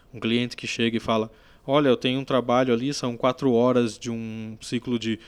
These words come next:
de palestras, vão ter três palestrantes nesse momento, e eu tenho duzentos reais pra isso." É, não, quem, quem dá o, o preço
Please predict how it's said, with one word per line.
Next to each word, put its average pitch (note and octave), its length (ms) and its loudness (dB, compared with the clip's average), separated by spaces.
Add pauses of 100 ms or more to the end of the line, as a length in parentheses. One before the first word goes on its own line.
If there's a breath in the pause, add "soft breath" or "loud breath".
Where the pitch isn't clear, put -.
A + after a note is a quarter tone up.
(220 loud breath)
de C3 100 -8
palestras, A#2+ 540 -2
vão A2 100 -6
ter A2 180 -8
três A2+ 280 -6
palestrantes G#2+ 720 -6
nesse G#2+ 220 -8
momento, A#2+ 400 -6 (300 loud breath)
e D#3+ 60 2
eu D3 80 6
tenho D3+ 220 0
duzentos C3 320 -4
reais G#2+ 340 0
pra G2+ 200 -6
isso." - 260 -16 (160)
É, A#2 380 -10
não, B2+ 520 2
quem, - 160 -8 (100)
quem A#2 220 -4
dá A2+ 180 4
o, A#2+ 300 2
o A2+ 100 -8
preço C3+ 720 -6